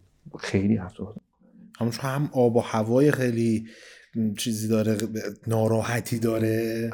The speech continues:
Speaker 1: اصلاً
Speaker 2: همین که هم خلوتیش و سرد بودنش و اینا
Speaker 1: شما
Speaker 2: باعث می‌شه که یه ذره
Speaker 1: مثلاً هفت ماه، هشت ماه تو تاریکی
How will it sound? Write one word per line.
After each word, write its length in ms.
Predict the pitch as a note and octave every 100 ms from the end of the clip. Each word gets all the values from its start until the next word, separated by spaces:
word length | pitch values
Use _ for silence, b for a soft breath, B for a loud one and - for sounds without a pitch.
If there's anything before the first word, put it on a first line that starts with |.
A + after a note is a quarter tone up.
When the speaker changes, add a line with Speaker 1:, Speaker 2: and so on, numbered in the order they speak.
| -
Speaker 1:
اصلاً 340 | - A2+ A2+ A2+
Speaker 2:
همین 220 | A2+ C3
که 120 | C#3+
هم 140 | C#3
خلوتیش 800 | C#3 - A#2 A2+ A2 A2 B2 -
و 40 | C3+
سرد 500 | - A#2 A2+ A2 G2+
بودنش 560 | G#2 G#2 A#2 B2 -
و 20 |
اینا 360 | A2+ A2 A#2 B2+
Speaker 1:
شما 180 | B2 G#2+
Speaker 2:
باعث 180 | A2 A2+
می‌شه 260 | - A#2
که 100 | A#2+
یه 80 | A#2+
ذره 160 | A#2 A#2
Speaker 1:
مثلاً 160 | G#2+
هفت 480 | G#2+ - G#2+ A2 -
ماه، 160 | A2+ G#2+
هشت 240 | G#2+ -
ماه 80 | A2+
تو 100 | A2
تاریکی 600 | - G2 F#2 F#2 -